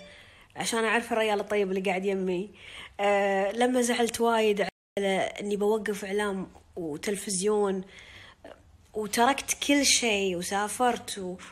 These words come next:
وبعيش حياة عادية، بعدين الله سبحانه وتعالى ياب لي اللي أحلى واللي أجمل، ياب لي النجاح كله، وأنا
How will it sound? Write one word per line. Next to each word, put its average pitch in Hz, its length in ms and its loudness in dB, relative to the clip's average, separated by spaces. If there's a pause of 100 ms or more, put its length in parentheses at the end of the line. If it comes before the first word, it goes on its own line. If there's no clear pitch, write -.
(120)
وبعيش 196 380 0
حياة 220 200 -2
عادية، 202 440 2
بعدين 190 200 -4
الله 233 140 0
سبحانه 220 320 -2
وتعالى 214 380 0
ياب 214 200 0
لي 214 60 2
اللي 214 240 0
أحلى 202 400 4
واللي 196 320 0 (320)
أجمل، 226 480 2 (520)
ياب 220 260 2
لي 240 60 4
النجاح 247 500 6
كله، 277 220 4
وأنا 262 420 4